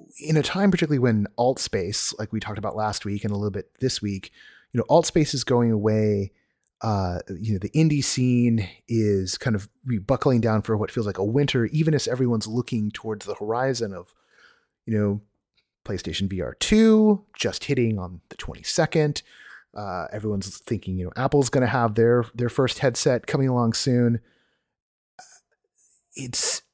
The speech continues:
it's, it comes down, like I said, to the software, to the experiences, and to have this lovely, you know, really,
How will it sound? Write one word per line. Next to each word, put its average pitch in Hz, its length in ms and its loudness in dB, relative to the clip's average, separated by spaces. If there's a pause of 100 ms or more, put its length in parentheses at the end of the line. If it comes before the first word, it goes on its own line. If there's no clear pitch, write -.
(140)
it's, - 420 0 (340)
it - 180 -6
comes - 420 0
down, 135 520 2
like 113 140 -2
I - 20 0
said, 117 260 0
to 117 100 -4
the 113 80 0
software, 120 380 0
to 98 80 0
the 98 100 0
experiences, 110 840 -2
and 113 280 2
to 117 80 -2
have 139 580 4 (500)
this - 260 0
lovely, 139 840 2 (720)
you 147 140 4
know, 110 140 4 (100)
really, 165 720 8